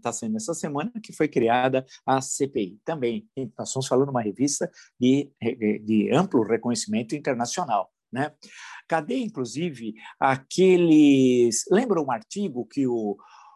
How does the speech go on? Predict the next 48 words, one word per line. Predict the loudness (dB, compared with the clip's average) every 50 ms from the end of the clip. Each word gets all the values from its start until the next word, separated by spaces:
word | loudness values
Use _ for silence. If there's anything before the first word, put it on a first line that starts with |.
| _ -4
o | -2 0 0 0
astronauta | 0 -2 -6 -6 -6 -4 -2 0 0 0 -2 -4 -6 -10 -8 -8 -8
de | -8 -8
tra-, | -8 -8 -6 -8 -4
do | -4 -4 -4
travesseiro, | -2 -4 -6 -6 -6 -8 -8 -4 -2 -2 0 0 -2 -4
que | -8 -10
é | -10
ministro | -8 -6 -4 -2 -2 -2 -2 -4 -6
da | -6 -4 -4
Ciência | -4 -6 -6 -8 -8 -2
e |
Tecnologia, | -2 -4 -2 -2 -6 -4 -4 -2 0 2 2 2 2 0 _
há | -4 -2 -2 -2 -4 -6 _ _
três | -4 -2 -2 -2 -4
meses | -2 -4 -4 -4 -4
atrás, | -6 -4 -2 -2 0 0 -2 -4
lembra? | -4 -6 -6 -6 -6
Apareceu | -4 -4 -4 -2 -2 -4 -4 -6 -4 -4 -2
lá | -2 -2 -4
que | -6 -8 -10
ele | -10 -10 _ _
tinha, | -10 -8 -8 -8 -8 _ -20 -20 -18 -20 -20 -16 -8
é, | -4 -4 -4
com | 0 2 2 2
os | 2 2
gráficos | 2 2 2 2 0 -4 -10 -12 -12 -8
tudo | -6 -4 -4 -2
mal | -2 -2 -4
feitos, | -2 0 0 0 0 -4 -6
que | -8 -8
ele | -8
tinha | -6 -8 -4
copiado | -2 -2 -2 2 2 0 2
da | 0
internet, | -2 -4 -4 -6 -6 -4 -2 -4 -4 -4 -6 -12 -10
que | -10 -10 -8
tinha | -4 -4 -2
um | -2
artigo | -4 -6 -6 _ -4 -2 0 0 0 -2
que | 0 -4
ia | -4 -4
mostrar | -4 -8 -10 -8 -4 -4 -4 -4 _ -12 -20 -20 -18 _
um | -6 -2
remédio | 0 2 2 2 2 2 2 0 -2
fantástico | -2 -4 -6 -6 -2 -2 -2 -2 -4 -6 -10 -14 -12 -8 -6
brasileiro | 0 0 0 2 2 0 2 2 2 2 0 0
aí | 0 -2 -2